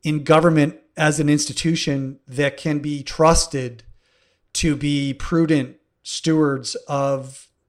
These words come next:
resources in furtherance of pub-, the public good, of the commons?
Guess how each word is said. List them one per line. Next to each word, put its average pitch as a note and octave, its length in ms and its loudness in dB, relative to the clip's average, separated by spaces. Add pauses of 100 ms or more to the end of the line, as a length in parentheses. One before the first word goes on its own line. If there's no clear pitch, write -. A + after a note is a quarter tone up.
resources D3+ 760 2
in C3 80 -6
furtherance C3+ 520 -4
of B2+ 480 -6
pub-, C#3 160 -4
the B2+ 60 -6
public - 320 -2
good, B2 280 -8 (160)
of C3 80 -14
the C#3 80 -10
commons? B2 540 -4